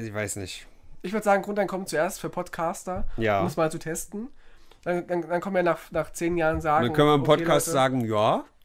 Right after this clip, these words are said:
Speaker 1: ist gut.
Speaker 2: Ja, machen Bericht jede Woche.
Speaker 1: <laughs> Mhm.
Speaker 2: So, so läuft es dann.
Speaker 1: Ja.
Speaker 2: Wäre mein Wunsch.
Speaker 1: Ja, schön, dass er unsere Stadt besucht hat. Nicht so schön, dass er mit uns nicht mal irgendwie eine Folge aufgenommen hat, aber na gut.
Speaker 2: Noch mehr Uplifting. Die Ärzte, äh,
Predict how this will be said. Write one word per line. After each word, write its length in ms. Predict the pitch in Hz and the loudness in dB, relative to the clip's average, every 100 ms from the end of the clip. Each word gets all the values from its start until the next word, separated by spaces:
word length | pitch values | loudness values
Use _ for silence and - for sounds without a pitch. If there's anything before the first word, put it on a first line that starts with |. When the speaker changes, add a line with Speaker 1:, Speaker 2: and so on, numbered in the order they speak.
| - - | -20 -12
Speaker 1:
ist 160 | - | -8
gut. 360 | 143 165 262 - - - | -2 -2 -2 -8 -18 -4
Speaker 2:
Ja, 320 | 151 175 233 - - - | 0 0 -2 -16 -18 -8
machen 220 | 165 185 | -6 -4
Bericht 300 | 160 185 - | 0 0 0
jede 180 | 202 180 | -6 -4
Woche. 300 | 185 208 247 | -4 -4 -10
Speaker 1:
<laughs> 60 | - - - - | -12 -18 -18 -8
Mhm. 280 | 113 110 185 - _ - - - | -6 -6 -8 -14 _ -20 -20 -14
Speaker 2:
So, 240 | 180 202 | -8 -6
so 140 | 170 190 | -6 -2
läuft 280 | 185 190 | -2 -2
es 80 | 143 | -14
dann. 280 | 127 120 127 - | -12 -12 -14 -12
Speaker 1:
Ja. 180 | - 143 - - - - _ - - | -6 -6 -6 -20 -20 -20 _ -20 -12
Speaker 2:
Wäre 180 | 160 165 | -8 -4
mein 180 | 160 156 | -4 -4
Wunsch. 360 | 147 135 - - _ _ - - - - - - - 113 | -8 -12 -18 -20 _ _ -20 -20 -20 -20 -20 -20 -6 0
Speaker 1:
Ja, 160 | 104 | 0
schön, 240 | - 160 160 | 2 2 4
dass 140 | 147 | 2
er 60 | 131 | 0
unsere 200 | 131 139 | 0 -2
Stadt 260 | 156 - | -2 -2
besucht 320 | 156 147 147 | -4 -4 -2
hat. 160 | 156 135 | -2 -2
Nicht 140 | 139 | -2
so 80 | - | -4
schön, 240 | 131 135 123 | -4 -2 0
dass 120 | 120 | -2
er 60 | |
mit 140 | 120 113 | -2 -2
uns 200 | 113 - | -6 -6
nicht 160 | 117 | -6
mal 160 | 113 107 | -2 0
irgendwie 220 | 101 104 101 | 0 -2 -6
eine 120 | 95 | -8
Folge 260 | 104 131 127 | 0 0 0
aufgenommen 560 | 107 123 127 120 113 117 | -4 -4 -4 -2 -4 -6
hat, 180 | 110 | -8
aber 380 | - 92 92 95 - | -8 -6 -6 -8 -8
na 140 | 107 | -10
gut. 320 | - - - - | -10 -14 -14 -4
Speaker 2:
Noch 160 | 165 | -2
mehr 160 | 185 160 | 2 2
Uplifting. 500 | 165 185 - 190 202 | 0 -4 -6 -4 -2
Die 120 | 165 | -2
Ärzte, 500 | 131 151 - - 202 - - | 0 0 0 -6 -6 -6 -8
äh, 300 | 160 151 | -2 0